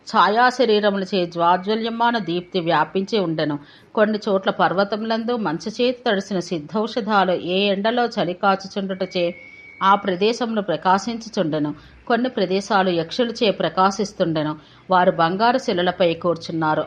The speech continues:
ఆ సువర్ణ శిలలపై సూర్యకిరణాలు పడుచుండెను. అందుకే యక్షులు అగ్నిలో ప్రవేశించుచున్నట్లు అగుపించిరి. కొన్ని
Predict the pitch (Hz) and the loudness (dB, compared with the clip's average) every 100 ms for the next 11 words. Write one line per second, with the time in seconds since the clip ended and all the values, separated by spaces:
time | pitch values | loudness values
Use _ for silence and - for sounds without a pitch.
0 | - 175 170 180 160 175 190 202 185 226 | 2 2 2 0 -2 -2 -2 -2 0 -2
1 | 220 196 165 190 185 208 208 214 220 240 | 0 -2 -2 -2 -2 -2 -2 0 2 2
2 | 269 233 165 160 160 156 147 143 _ _ | 2 0 -2 -2 -4 -2 -6 -8 _ _
3 | _ - 190 226 240 208 170 160 - 202 | _ -6 -2 -2 0 2 0 -2 -2 0
4 | 165 180 196 202 196 180 170 190 202 190 | 0 0 2 2 2 0 0 -2 -2 -4
5 | 190 202 196 202 233 170 160 170 165 170 | -4 -4 -2 -2 -2 -2 -4 -6 -4 -4
6 | 151 147 - _ _ - 208 | -6 -8 -16 _ _ 0 0